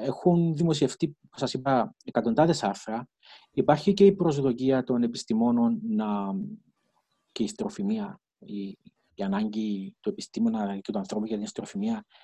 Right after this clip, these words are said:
να διαφημίσει αυτό που κάνει. Και βλέπουμε πολλά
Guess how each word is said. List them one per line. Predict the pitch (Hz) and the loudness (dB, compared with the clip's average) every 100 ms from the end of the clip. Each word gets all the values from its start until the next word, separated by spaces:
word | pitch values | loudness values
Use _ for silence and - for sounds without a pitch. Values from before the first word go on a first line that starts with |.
| - - | -20 -10
να | - 120 | -2 2
διαφημίσει | 110 113 - 113 135 - 113 | 2 2 0 2 2 2 -2
αυτό | - - | -2 -6
που | 98 | -6
κάνει. | 92 110 135 202 208 - - | -2 0 2 0 -2 -10 -6
Και | - | 0
βλέπουμε | 143 175 185 196 190 180 | 6 8 8 8 8 6
πολλά | - 143 160 156 | 4 6 6 4